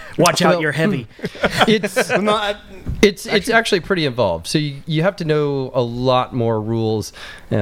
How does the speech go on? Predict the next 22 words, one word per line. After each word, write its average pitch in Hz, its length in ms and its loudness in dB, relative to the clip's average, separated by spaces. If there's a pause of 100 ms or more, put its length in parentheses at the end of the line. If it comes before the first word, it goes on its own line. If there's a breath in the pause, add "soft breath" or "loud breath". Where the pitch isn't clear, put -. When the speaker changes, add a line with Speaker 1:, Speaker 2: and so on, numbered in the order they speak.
(200)
Speaker 2:
in 107 120 -2
terms 110 300 -2
of, 104 120 -8
like, 95 320 -2
um, 90 380 -2 (100)
cargo 135 720 2
and, 107 420 -4 (120)
like, 87 180 -6
stopping 131 460 2
distances 107 880 -4
and 92 440 -4
air 143 200 0
brakes, 120 480 -2
and, 113 100 -2
uh, 131 100 0
there's 165 260 -2
a 143 60 2
lot 165 440 0
more 139 320 0
that 123 160 -8
goes 120 280 0
into 110 560 -2